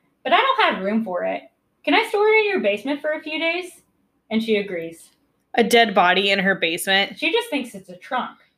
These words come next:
Speaker 1: And she has
Speaker 2: Doesn't it smell at
Speaker 1: Mm.
Speaker 2: all? Like, I'm not a big expert. Maybe they use lye or something like that, but
Speaker 1: Honestly, that's how I know we're best friends, 'cause that was my first <laughs> thought, too. Like, what did this smell after a while? So Ray comes back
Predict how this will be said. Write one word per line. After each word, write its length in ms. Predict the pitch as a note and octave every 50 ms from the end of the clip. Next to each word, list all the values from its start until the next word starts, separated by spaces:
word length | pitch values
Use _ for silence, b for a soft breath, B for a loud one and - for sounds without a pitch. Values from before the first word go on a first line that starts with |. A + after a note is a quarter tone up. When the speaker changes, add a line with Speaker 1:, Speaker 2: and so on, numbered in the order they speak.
| _ -
Speaker 1:
And 140 | A3 A3
she 200 | A3 - D4 C#4+ C4+
has 400 | C#4 B3+ B3 B3+ A#3 A3+ - - - - _ _ _ _ _ -
Speaker 2:
Doesn't 260 | - F#4+ G#4 G#4+ A#4 A#4+
it 140 | A#4 F#4+ -
smell 520 | - - F4 F4 E4+ E4+ F4 F4 E4+ D#4
at 220 | C#4 C4+ D4 D4+
Speaker 1:
Mm. 20 | C#4+
Speaker 2:
all? 380 | C4 B3+ C4 C4+ C4+ C#4+ D4+
Like, 320 | C#4 C4+ B3 A3 G#3+ - -
I'm 160 | - C4 C#4+
not 160 | D4+ E4+ E4 D4+
a 20 |
big 280 | A3 A#3+ C4 B3 G#3+ -
expert. 480 | G3 A3 A3 - - - A3+ A3 - -
Maybe 180 | A3+ C#4 D#4
they 60 | D4+
use 300 | C#4+ B3 A3+ G3+ F3+ -
lye 600 | E3+ F3 E3+ F3 F3 F3+ F3+ F3+ F3+ F3+ F3+ F3+ F#3 -
or 140 | G3+ G3
something 340 | F#3+ - G3+ F#3+ F#3 F#3+ F#3
like 220 | F3+ F3 E3+ D#3 -
that, 440 | F3 E3+ E3+ F3 - - - - -
but 320 | F#3+ D#3+ C#3+ - - - _ _ -
Speaker 1:
Honestly, 800 | A3+ A3+ A#3+ B3 A#3+ A#3+ B3 A#3 A#3 A#3 A3+ A3 A3+ A3+ _ -
that's 160 | G#3 G3+ -
how 80 | A#3+
I 60 | G#3+ G#3
know 140 | G#3 G3+
we're 100 | G3 G3
best 240 | G3 G3 G3 G#3+ -
friends, 240 | G#3+ G3+ G3 G#3 -
'cause 100 | - A3+
that 160 | A3 G#3 G#3
was 140 | G#3 G#3+ A3
my 200 | G#3+ F#3 F#3 F#3 -
first 280 | - F#3+ F#3 - -
<laughs> 0 |
thought, 160 | - C#4 C#4 - _ _ - -
too. 480 | - - - A#3+ A3 G#3+ G#3+ G#3+ G#3 -
Like, 520 | G#3+ G#3+ G#3+ G#3+ G#3 G#3 G#3 - _ _ _ _ _
what 100 | - D4
did 260 | G#4+ B4 B4 G4+ F#4
this 80 | F#4 -
smell 480 | - - - G#3+ G#3 G3 G3 G3+ G3+ G#3
after 360 | G3 F#3+ F#3+ F#3+ - G3+ G3
a 40 | F#3+
while? 340 | G3 F#3+ F#3+ F#3+ G3 G3 - - _ _ _ _ _ _ _ _ _ _ _ _
So 240 | _ - D#4 C#4+ C4
Ray 240 | B3 C#4 C#4+ F4+ F#4
comes 220 | - F#4 F4 -
back 340 | - B3+ A#3+ A#3 A3+ A3+ -